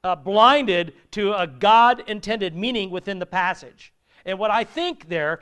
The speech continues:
friends, this is my thought process, but I think it takes several times of reading through, through, uh, throughout our lives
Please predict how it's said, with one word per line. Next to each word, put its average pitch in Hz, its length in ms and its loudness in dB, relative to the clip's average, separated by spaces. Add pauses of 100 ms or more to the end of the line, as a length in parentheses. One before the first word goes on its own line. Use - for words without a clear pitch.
(140)
friends, 175 240 -6
this 220 200 -8
is 185 60 -12
my 185 100 -4
thought 226 320 -2
process, 160 320 -8
but 175 200 -8 (180)
I 185 120 -4
think 269 160 -6
it 247 80 -4
takes 214 220 -6
several 262 280 -2
times 180 540 -4 (300)
of 180 240 -4
reading 262 480 -4
through, 220 160 -10 (120)
through, 226 520 -10
uh, 170 240 -4 (200)
throughout 220 280 2
our 208 120 0
lives 185 460 4